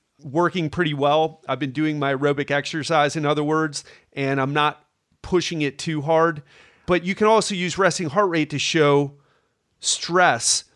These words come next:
because if my heart rate starts shooting up, my resting heart rate in the morning, if I take it after a hard workout and all of a sudden it's in the,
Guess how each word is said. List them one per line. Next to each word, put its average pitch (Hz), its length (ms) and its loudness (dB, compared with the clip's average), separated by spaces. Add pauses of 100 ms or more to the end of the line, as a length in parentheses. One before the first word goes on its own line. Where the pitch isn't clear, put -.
(100)
because 143 540 0
if 160 180 -4
my 143 340 -2
heart 175 280 0
rate 156 180 -2
starts 143 280 -4
shooting 156 520 -4
up, 170 380 2 (520)
my 143 160 2
resting 156 360 2
heart 160 160 2
rate 156 180 2
in 156 100 2
the 127 60 0
morning, 156 380 2
if 127 120 -4
I 123 80 -2
take 147 300 -4
it 139 300 -2
after 131 320 -2
a - 20 -2
hard 139 360 2
workout 131 640 0
and 123 400 -4
all 143 120 2
of 135 60 -2
a 135 60 -2
sudden 131 240 -2
it's 123 220 -4
in 131 320 -4
the, 120 300 0